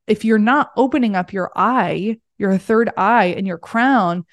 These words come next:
more often to receive that and strengthening your intuitive receptors, you're gonna miss it. And you might have to, you know, do it again in another lifetime to keep opening and opening and opening so that, you know,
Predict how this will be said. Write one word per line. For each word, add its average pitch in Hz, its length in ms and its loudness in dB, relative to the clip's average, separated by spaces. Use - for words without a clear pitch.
more 220 240 -2
often 240 300 0
to 226 160 -4
receive 240 480 -4
that 170 260 -2
and 185 140 -6
strengthening 226 540 -2
your 185 120 -4
intuitive 196 760 -2
receptors, 190 920 -4
you're 240 100 -2
gonna 233 220 0
miss 214 320 -2
it. - 100 -6
And 220 220 2
you 220 80 6
might 220 160 2
have 214 140 -2
to, 233 180 -2
you - 200 -4
know, 202 280 0
do 220 160 0
it 226 60 0
again 226 240 2
in 220 100 0
another 196 300 0
lifetime 208 320 -2
to 190 60 -4
keep 214 260 -10
opening 220 320 -2
and 175 140 -8
opening 190 340 -4
and 165 160 -8
opening 202 480 -4
so 202 260 -2
that, 180 320 0
you 208 140 0
know, 165 220 0